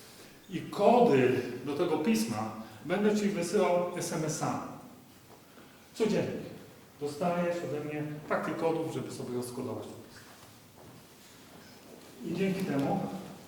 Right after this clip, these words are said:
będziesz bezpieczny. I może nawet ocalejesz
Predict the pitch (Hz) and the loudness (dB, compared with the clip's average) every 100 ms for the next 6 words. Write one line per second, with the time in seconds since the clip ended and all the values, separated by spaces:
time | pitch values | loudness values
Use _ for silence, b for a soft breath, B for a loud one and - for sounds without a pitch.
0 | - - - - - - - - 151 151 | -20 -20 -20 -14 -8 -6 -4 -6 -6 -4
1 | 156 165 151 - 190 190 - - - - | -4 -4 -4 -4 -4 -6 -10 -12 -16 -20
2 | - - - - - - - - 127 131 | -20 -20 -20 -20 -20 -14 -10 -8 -8 -8
3 | 131 135 135 156 160 - - - - - | -6 -6 -4 -4 -4 -8 -12 -18 -20 -20
4 | - - - - - - - 139 127 139 | -20 -20 -20 -20 -18 -14 -12 -12 -10 -6
5 | 139 156 131 120 | -6 -4 -4 -4